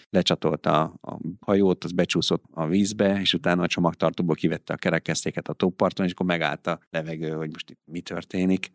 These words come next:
Szépen odaevickéltem valahogy keserves kínok között a tópartra, átpattantam a jetskire, és hajrá, hadd szóljon. Nagyon érdekes volt az emberek arca, hogy hogy fogadták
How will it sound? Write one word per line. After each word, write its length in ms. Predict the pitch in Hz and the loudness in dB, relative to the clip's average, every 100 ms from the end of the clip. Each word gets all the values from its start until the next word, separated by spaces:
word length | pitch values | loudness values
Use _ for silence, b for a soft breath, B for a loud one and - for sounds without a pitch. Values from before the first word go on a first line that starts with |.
| _ | _
Szépen 420 | 117 - - - | -2 0 0 2
odaevickéltem 920 | 87 82 82 85 - - 82 - 82 | 2 2 2 0 -2 0 -2 -2 0
valahogy 420 | 85 85 76 80 | 2 4 2 0
keserves 500 | - 80 90 85 82 | 0 0 2 2 2
kínok 280 | - 90 85 | 2 2 2
között 380 | - 85 82 - | 2 0 0 2
a 220 | 78 78 - | 2 0 0
tópartra, 540 | 110 104 - 92 92 | 0 0 0 0 2
átpattantam 760 | 87 85 _ 92 - 90 80 78 | 2 2 _ -4 0 0 0 -2
a 60 | 78 | 0
jetskire, 500 | 92 95 - 104 95 | 0 0 0 0 2
és 160 | 87 | 0
hajrá, 320 | - 80 76 78 | 0 0 2 2
hadd 180 | 76 | -2
szóljon. 460 | - 80 78 78 76 _ | -2 0 2 2 0 _
Nagyon 380 | 113 107 92 90 | 0 2 2 2
érdekes 460 | 80 80 - 87 | 2 2 0 -2
volt 300 | - 87 85 | 2 0 2
az 240 | 85 82 85 | 2 2 2
emberek 400 | 80 78 78 - | 2 2 0 0
arca, 360 | 78 - - | -2 0 -2
hogy 320 | 78 82 80 - _ | 0 -2 -4 -8 _
hogy 180 | 185 170 | -2 -2
fogadták 800 | - - 71 - 76 78 - | -4 -4 -4 -4 -6 -6 -10